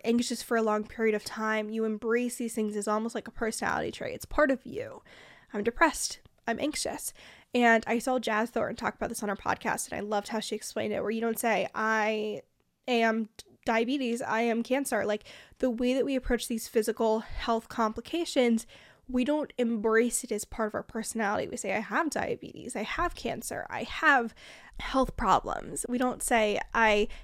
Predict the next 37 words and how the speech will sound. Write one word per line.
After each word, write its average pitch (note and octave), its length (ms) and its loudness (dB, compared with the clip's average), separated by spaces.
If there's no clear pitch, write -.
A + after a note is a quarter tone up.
have A#3 300 4
bad G#3 220 6
mental G3+ 360 0
health." - 240 -4
Like, - 160 -2
the C#4 100 8
way C4+ 260 6
that D#4 140 2
we C4+ 140 2
attribute A#3 380 2
it G#3+ 80 0
has A#3 160 -2
a A3+ 80 4
really A#3 440 2
big A3+ 260 6
impact G#3 540 0
on A3 100 -4
how G#3 200 0
we G#3 140 0
view G3+ 200 -2
ourselves D#4 540 6
and A3+ 140 0
how B3 540 4
malleable G#3+ 840 2
we G#3+ 140 -2
view G3+ 240 -4
the F#3+ 80 -4
situation. - 880 -8
So A#3 420 8
that B3 280 4
was C#4+ 120 4
a C#4+ 80 2
little B3 200 4
bit A#3 100 4
of G#3+ 100 2
a G#3 60 0
tangent, A3+ 640 -2